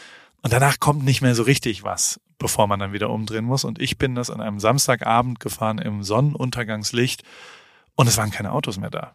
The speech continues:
weil niemand runtergefahren ist und niemand gesagt hat, "Ich, äh, dreh da um, das lohnt sich nicht mehr", sondern die Leute alle umgedreht sind und wieder hochgefahren sind auf dieser One-Way-Street sozusagen. Und während ich da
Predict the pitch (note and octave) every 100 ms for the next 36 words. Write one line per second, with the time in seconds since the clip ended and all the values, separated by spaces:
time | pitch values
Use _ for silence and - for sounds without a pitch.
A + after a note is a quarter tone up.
0 | _ A#2 A2+ C3 A#2+ A#2 C#3 C3+ B2 -
1 | A#2+ A#2+ A#2 A2 - G#2+ F2 B2 C3+ A2+
2 | G#2 G#2+ G#2+ G#2+ - G#2+ G2 - A#2 G2
3 | - G#2 G2+ - A#2 A2+ G#2 - C3+ E3+
4 | C#3 G2+ B2+ D3+ C3+ C#3 C3 D3 B2 A#2
5 | A#2 A#2 A#2 A#2 B2 C3 D3 D#3+ D3 C#3
6 | C3+ B2+ A#2+ A#2 A#2 C#3 - A2 A2 G#2+
7 | G#2+ A2+ A2+ - G2+ G2+ - G2+ G#2 A#2+
8 | A2+ G#2 G2 - C3 B2+ - A2 - A2
9 | A2+ C3 - - - - C3+ D3+ F3 E3+
10 | D#3+ - C#3+ C#3 C#3+